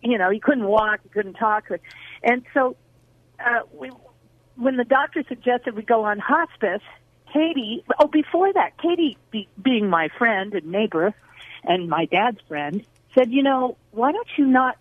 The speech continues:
do those really giant painkillers? Why don't you just try some Advil? Like, give him four Advil and see if that helps." And it did.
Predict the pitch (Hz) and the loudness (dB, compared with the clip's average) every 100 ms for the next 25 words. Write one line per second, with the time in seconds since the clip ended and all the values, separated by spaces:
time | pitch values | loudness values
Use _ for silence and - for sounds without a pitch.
0 | - 233 233 214 190 196 202 233 226 190 | -10 -6 0 0 0 0 2 4 2 0
1 | - _ - 185 208 196 - - 160 165 | -4 _ -2 0 0 -2 -4 -6 -4 -4
2 | - 156 156 - 214 285 - 277 277 - | -2 -2 -2 4 4 4 0 0 0 -4
3 | - 220 214 - 156 160 185 - - - | -2 2 2 0 -2 0 0 -4 -12 -14
4 | _ _ - - - 185 - 233 254 214 | _ _ -20 -18 -4 -2 2 2 2 0
5 | - 214 208 175 175 175 143 139 147 - | 0 2 2 2 -2 -4 -6 -6 -8 0
6 | 202 180 - 165 165 - _ _ _ - | 2 2 -2 0 0 -4 _ _ _ -4
7 | - 262 - - _ _ _ _ 220 269 | 2 2 0 -16 _ _ _ _ -2 0
8 | - 320 285 170 | 2 0 0 -4